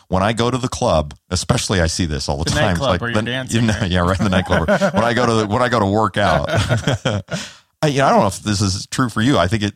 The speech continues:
Speaker 1: it's true for most of us. When we start a workout routine, it's like every si-, everything inside of our body says, "Stop.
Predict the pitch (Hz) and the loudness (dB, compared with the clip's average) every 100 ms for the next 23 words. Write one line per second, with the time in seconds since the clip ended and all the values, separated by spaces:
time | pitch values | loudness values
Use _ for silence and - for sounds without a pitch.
0 | _ - 95 - - 110 95 113 - 76 | _ -6 -6 -4 -2 0 2 0 0 -2
1 | 73 - 101 220 185 - 139 160 - 98 | -2 -2 2 2 2 0 0 0 0 0
2 | 110 170 151 101 87 - 80 78 - 95 | 0 2 0 0 0 0 0 -2 -4 -4
3 | 107 117 127 120 123 120 110 117 127 117 | -2 0 0 0 -2 -2 -4 -4 -4 -4
4 | 117 117 104 85 82 107 104 82 85 80 | -2 0 0 0 0 0 0 -2 -4 -4
5 | - - 370 233 87 | -4 -6 -4 -2 -4